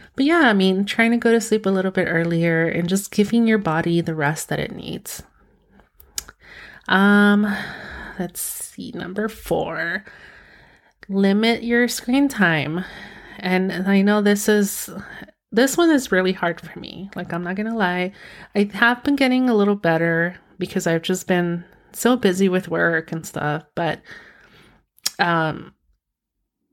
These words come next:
yeah, limiting your screen time. So this means social media, this means cell phones, televisions, laptops, tablets,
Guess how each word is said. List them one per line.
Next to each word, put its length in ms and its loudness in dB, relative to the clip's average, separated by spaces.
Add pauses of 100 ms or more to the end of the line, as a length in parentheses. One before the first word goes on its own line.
(320)
yeah, 300 2 (100)
limiting 400 4
your 100 4
screen 400 -2
time. 300 -6
So 200 -2
this 360 -2
means 280 2
social 320 0
media, 520 2
this 240 -2
means 220 -2
cell 260 2
phones, 680 0
televisions, 1000 -2
laptops, 1120 -2
tablets, 1000 -2